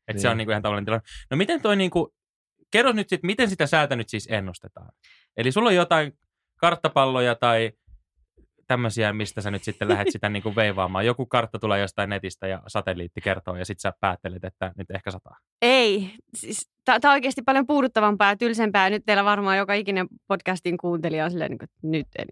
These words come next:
Speaker 3: jaksa enempää.
Speaker 2: <laughs>
Speaker 3: Mutta siis meteorologia on fysiikkaa.
Speaker 1: Mm.
Speaker 3: Ja jotta sä osaat fysiikkaa, sulla pitää olla matikan laskusäännöt hallussa.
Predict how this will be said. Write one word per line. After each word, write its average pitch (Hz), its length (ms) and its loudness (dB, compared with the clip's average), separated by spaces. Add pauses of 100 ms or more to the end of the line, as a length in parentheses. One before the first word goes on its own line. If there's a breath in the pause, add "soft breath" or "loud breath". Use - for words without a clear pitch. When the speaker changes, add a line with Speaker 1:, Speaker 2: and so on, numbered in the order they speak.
Speaker 3:
jaksa - 320 -14
enempää. 208 500 -2 (180)
Speaker 2:
<laughs> 135 140 0
Speaker 3:
Mutta 226 300 -2
siis 226 220 -2 (540 loud breath)
meteorologia 247 720 2
on 180 100 0 (160)
fysiikkaa. - 760 -2 (400)
Speaker 1:
Mm. 104 100 -4
Speaker 3:
Ja 104 60 0
jotta 240 320 0
sä 247 120 0
osaat 190 240 -6 (180)
fysiikkaa, 233 600 -4
sulla 180 160 -6
pitää 170 240 -6
olla 165 140 -4
matikan 170 540 -2
laskusäännöt - 640 -10 (180)
hallussa. - 480 -12